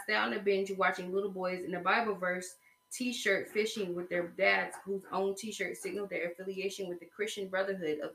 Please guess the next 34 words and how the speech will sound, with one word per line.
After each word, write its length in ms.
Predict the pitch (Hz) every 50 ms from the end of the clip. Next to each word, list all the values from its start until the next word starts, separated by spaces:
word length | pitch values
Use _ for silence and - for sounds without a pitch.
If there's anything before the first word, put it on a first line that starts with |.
| -
Outdoorsmen. 760 | 170 165 - 151 - 170 170 175 175 - - - - - 185 _ _ _ _ _ _ _ _ _ _ _ _ _ _ _ _ _ _ _ -
Suddenly, 440 | - - 233 240 240 240 240 226 -
I 80 | 185
remember 680 | 202 196 190 202 208 214 220 220 226 220 214 214 220 - - - - _
the 80 | - 196
scariest 580 | - - - - 226 226 226 233 233 240 233 - -
episode 380 | 208 214 214 214 - 214 202
of 100 | 202 196
my 200 | 190 185 180 - -
own 300 | - 208 214 220 226 226
teenage 520 | - - 233 226 220 208 202 202 196 202
years 340 | 202 220 220 226 226 220 226
had 160 | 226 208 -
happened 360 | 202 214 202 202 196 196 - -
only 300 | 190 208 208 208 196 202
a 40 |
few 260 | 196 - 226 226 226 220 -
feet 200 | 208 202 202 202
from 180 | - 202 190
where 140 | 185 185 180
I 100 | 185 190 190 -
sat. 300 | - 202 190 185 170 - - - _ _ _ _ - _ _
In 60 | 196
the 60 | 196
decades 480 | 196 180 202 220 220 214 208 202 202 196 -
after 200 | - 196 196 190
the 60 | 196
Phantom 380 | 196 - 208 214 220 220 208 196
murders, 360 | 180 170 165 165 170 170 -
my 160 | 185 180 175 - -
older 200 | 202 247 262 262
brother 300 | 220 202 196 190 185 180
generation 600 | 175 185 175 170 165 175 185 214 214 - 226 202
generally 480 | 180 180 170 170 165 165 170 170 170